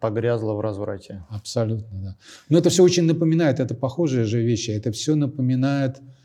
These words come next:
Speaker 2: французскую революцию восемнадцатого века.
Speaker 1: Мгм.
Speaker 2: И, и, и, и там вот этот термин "политическая порнография",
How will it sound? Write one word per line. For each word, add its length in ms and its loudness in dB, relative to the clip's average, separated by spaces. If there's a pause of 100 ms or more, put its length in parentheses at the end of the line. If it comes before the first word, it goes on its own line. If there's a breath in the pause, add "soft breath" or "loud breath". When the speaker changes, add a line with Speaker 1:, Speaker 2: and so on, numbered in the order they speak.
(240 loud breath)
Speaker 2:
французскую 720 -2
революцию 460 0
восемнадцатого 680 -4
века. 360 -6 (500)
Speaker 1:
Мгм. 540 -8 (460)
Speaker 2:
И, 160 -2
и, 220 2
и, 680 2
и 160 -12
там 240 2
вот 200 0
этот 260 -4
термин 400 -2
"политическая 640 -4
порнография", 1000 -6